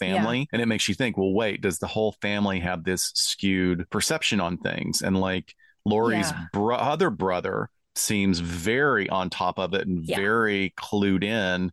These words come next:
Speaker 2: but the rest of the family seems somewhat naive, including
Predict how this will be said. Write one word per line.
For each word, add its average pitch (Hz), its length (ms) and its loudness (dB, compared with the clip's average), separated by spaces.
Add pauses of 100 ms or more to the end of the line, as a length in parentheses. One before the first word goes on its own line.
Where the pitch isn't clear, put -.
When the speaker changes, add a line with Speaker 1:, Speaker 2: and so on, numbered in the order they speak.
Speaker 2:
but 107 300 -4
the 104 120 2
rest 113 340 -2
of 190 40 2
the 185 60 4
family 123 500 0
seems 101 600 0 (100)
somewhat 101 480 0
naive, 87 800 0
including 87 720 0